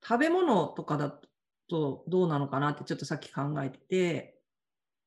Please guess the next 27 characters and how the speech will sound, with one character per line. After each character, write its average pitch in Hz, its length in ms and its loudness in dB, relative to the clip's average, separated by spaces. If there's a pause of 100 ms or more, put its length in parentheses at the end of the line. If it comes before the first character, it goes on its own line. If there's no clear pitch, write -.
(280)
好 - 120 -20
き 339 120 2
な 294 160 6
食 190 140 4
べ 180 100 6
物 170 300 2
と 170 720 -2 (760)
嫌 165 280 4
い 160 40 0
な 156 80 0
食 151 160 -2
べ 147 100 0
物 135 280 -4 (160)
と、 190 500 -2 (1200)
苦 247 280 6
手 285 120 4
な 269 120 6
食 254 140 0
べ 226 80 4
物 185 180 2
っ - 80 -12
て - 80 -8
い 90 40 -4
う - 20 -8
じ - 100 -20
ゃ - 40 -16
ん。 - 40 -20